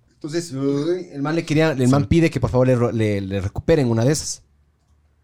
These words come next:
Speaker 1: Entonces, cuando le recuperan una, eh, se veía fea. Y se notaban los, se notaban, faltaban piezas, y es como que le mandó a reparar. Hasta que vino un man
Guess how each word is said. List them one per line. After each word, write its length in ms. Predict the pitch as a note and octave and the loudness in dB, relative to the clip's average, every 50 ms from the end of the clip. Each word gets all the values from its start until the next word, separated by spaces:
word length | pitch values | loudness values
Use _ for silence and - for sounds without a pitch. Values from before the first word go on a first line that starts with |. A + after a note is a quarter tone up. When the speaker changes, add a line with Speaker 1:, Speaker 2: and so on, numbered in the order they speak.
| _ _ _ _ _ | _ _ _ _ _
Speaker 1:
Entonces, 200 | _ _ - - | _ _ -12 -4
cuando 200 | - C3 C#3 C#3 | -2 0 2 2
le 100 | C#3 C#3+ | 2 2
recuperan 540 | C#3+ D3+ - F3+ D#3+ - G#3+ G#3+ G3+ F#3+ F#3 | 2 2 0 -2 0 0 0 2 2 2 2
una, 360 | F#3+ F#3+ F3+ E3 F3 F#3+ - _ _ _ _ _ _ _ _ _ _ - | 2 2 2 0 -2 -2 -8 _ _ _ _ _ _ _ _ _ _ -4
eh, 220 | D3+ C#3+ C3+ B2+ A#2+ | -2 0 0 0 0
se 120 | - C#3 | 0 0
veía 160 | C3+ D3+ C#3+ | 2 2 2
fea. 340 | - - C4+ F#3+ G2+ E2+ - _ _ _ _ - | 2 2 2 2 2 -2 -8 _ _ _ _ -8
Y 80 | C3 | -6
se 120 | B2 - C3+ | -2 0 0
notaban 440 | C3+ B2 - C#3+ C#3+ C#3+ C#3+ C#3 C3 | 0 2 2 2 2 4 4 2 4
los, 380 | B2+ B2 A2+ A2 G#2+ G#2 G2+ | 4 6 6 6 6 4 2
se 80 | - B2 | 0 0
notaban, 720 | A#2 A2+ - C#3 C#3 C#3 C3 B2+ A#2+ A2 G#2+ G#2 G2+ F#2 | -2 0 0 2 2 2 4 2 2 2 0 0 0 0
faltaban 320 | - A#2+ - B2+ B2 A#2 G#2+ | -2 -2 -2 -2 -4 -4 -2
piezas, 580 | - A2+ A#2 A#2+ A#2+ - - B2+ A#2 A2 G#2+ G#2 | 0 2 2 4 2 2 2 0 0 2 0 0
y 40 | |
es 80 | G#2 - | -2 -2
como 160 | - B2 G#2+ | -2 -4 -2
que 80 | - G#2 | -2 -2
le 60 | G2+ | -2
mandó 160 | G2+ G#2 A2+ | -2 -2 -2
a 20 | A2 | -2
reparar. 380 | A#2 - E3 E3+ D3 A#2 - _ _ _ _ _ _ _ - | 0 0 0 0 0 -2 -6 _ _ _ _ _ _ _ -4
Hasta 280 | - G#3+ G3+ G#3 F3 | -2 -2 -2 -2 -2
que 80 | D#3 F3 | 0 0
vino 320 | E3 F#3 G3+ G3+ G3+ F#3+ F#3+ | 0 0 0 2 2 4 2
un 140 | G3 G3+ G3+ | 2 2 2
man 280 | F#3 F3 F3 F3+ E3 | 0 0 0 -2 -8